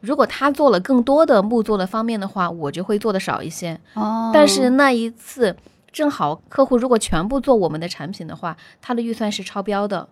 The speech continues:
Speaker 2: 嗯。
Speaker 1: 然后我也不想让客户为难，所以我主动提出，我说，“那橱柜体系以及橱柜旁边所有附带的墙板，那套体系我就不做了。”
Speaker 2: 嗯。
Speaker 1: 我说，“我给你推荐重庆的那位一家。”我就把这个大叔推荐过去了。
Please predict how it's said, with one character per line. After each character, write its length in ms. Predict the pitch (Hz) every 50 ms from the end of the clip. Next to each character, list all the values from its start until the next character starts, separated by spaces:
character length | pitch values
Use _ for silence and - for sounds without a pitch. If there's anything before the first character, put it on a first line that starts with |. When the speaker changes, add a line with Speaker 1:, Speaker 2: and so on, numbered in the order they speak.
| _ _
Speaker 2:
嗯。 340 | - 240 220 208 196 190 202 - _
Speaker 1:
然 120 | - 208 226
后 140 | 254 254
我 100 | 233 214
也 100 | 254 262
不 100 | 226 -
想 160 | - 202 156 156
让 100 | 180 208
客 160 | - - 233
户 140 | 226 208 190
为 160 | 175 190 196
难， 280 | 190 170 160 160 180
所 160 | 202 - - 233
以 60 | 214
我 140 | 185 202 214
主 180 | 208 - 135
动 160 | 160 185 185
提 160 | 185 - 170 165
出， 240 | - - 202 196
我 100 | 214 185
说 120 | 185 - 202
，“那 100 | 214 196
橱 220 | 190 - - 180 180
柜 160 | 214 202 190
体 180 | - - 156
系 300 | 131 - - - 190 156 - - - _
以 80 | - 165
及 140 | - 214
橱 180 | 220 - - 185
柜 260 | 185 - 214 185 165 - - _ _ _
旁 200 | - - 175 185
边 180 | 202 220 220 233
所 360 | 233 - - - 180 170 214
有 100 | 262 226
附 220 | 180 - - 220 202
带 100 | - -
的 80 | 175
墙 300 | 180 - - 147 147 185
板， 160 | 190 170 156 - -
那 120 | 214 208
套 120 | 202 190
体 160 | 185 - - 165
系 160 | - - 185
我 100 | 165 151
就 140 | 147 - -
不 100 | - 156
做 220 | - 190 180 170
了。” 120 | 160 - - _ _ _ - - 285
Speaker 2:
嗯。 80 | 233
Speaker 1:
我 60 | 214 208
说 100 | 202 220
，“我 40 | 190
给 120 | 170 185 190
你 80 | 175
推 180 | 175 - - 202
荐 220 | 202 - 190 190
重 180 | 185 - - 165
庆 180 | - - 196
的 120 | 180 170 160
那 180 | 165 190 190
位 100 | 180 170
一 100 | 160 160
家。” 260 | - - - 147 147 - _ _ _ _ _ _ _ _
我 80 | 175
就 120 | 170 - 190
把 120 | 175 180
这 120 | 170 185
个 60 | 190 190
大 140 | 190 175
叔 200 | 180 - - 180
推 140 | 180 - 180
荐 200 | 180 - 180 170
过 80 | 170 165
去 160 | 165 - -
了。 160 | - - -